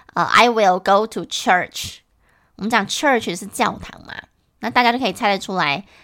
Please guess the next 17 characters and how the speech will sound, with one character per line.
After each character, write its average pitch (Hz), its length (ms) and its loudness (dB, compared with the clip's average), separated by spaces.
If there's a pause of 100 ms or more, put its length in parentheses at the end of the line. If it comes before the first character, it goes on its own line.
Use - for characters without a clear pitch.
(140)
go 254 240 6
to 233 280 -2
church - 640 -2
跟 202 160 -4
go 269 460 2
to 254 280 -2
the 214 160 0 (100)
church 214 520 -2
有， - 260 -8
有 190 140 -4
没 202 100 -2
有 240 60 -2
什 180 100 -8
么 165 80 -8
不 180 160 -12
一 165 120 -8
样？ 160 260 -10